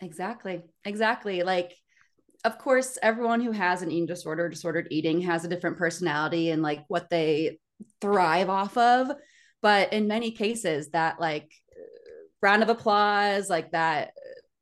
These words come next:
approval pe-, they're getting from other people, from outside sources, is what they're looking for. And that just, like,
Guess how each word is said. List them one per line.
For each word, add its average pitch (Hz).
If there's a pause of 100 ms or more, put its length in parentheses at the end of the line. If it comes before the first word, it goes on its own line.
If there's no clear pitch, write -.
(400)
approval 220
pe-, 233
they're 190
getting 185
from 180
other 170
people, 175
from 180
outside 160
sources, 170
is 160
what 175
they're 160
looking 160
for. 214
And 180
that 170
just, 180
like, 156